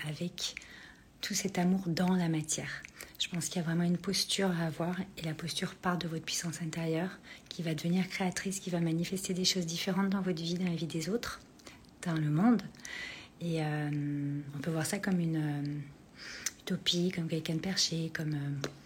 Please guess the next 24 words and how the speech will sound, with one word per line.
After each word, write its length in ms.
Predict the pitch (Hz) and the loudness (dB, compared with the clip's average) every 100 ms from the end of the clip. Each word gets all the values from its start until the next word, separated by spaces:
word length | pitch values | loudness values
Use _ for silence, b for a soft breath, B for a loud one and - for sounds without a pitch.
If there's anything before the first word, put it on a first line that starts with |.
| - - - - - | -20 -20 -20 -12 -6
moi 80 | 170 | -4
je 80 | 156 | -4
le 80 | |
prends 240 | 160 - 175 | -6 -2 -2
comme 180 | - 160 | 0 -2
la 140 | 151 | 0
source 420 | - 185 - - - | 0 0 -2 -2 -2
ultime 480 | 175 - - 185 180 165 | -6 -2 2 2 0 -2
de 80 | |
ce 100 | 170 | -6
qu'on 180 | - 170 | -4 0
vit 340 | 165 170 196 202 | 0 0 -2 -4
et 80 | 160 | -4
de 120 | 160 | -2
ce 160 | 151 185 | -2 -2
pourquoi 340 | 175 - 170 | -6 -6 -2
on 60 | 160 | 0
a 40 | 147 | -2
incarné. 460 | 139 147 143 127 - - | -2 -2 -2 -4 -8 -12
Je 80 | - | -6
vous 100 | 160 | -2
embrasse 260 | 165 165 170 | 0 0 -2
très 160 | 185 | -4
fort 360 | - 262 - | -2 -4 -4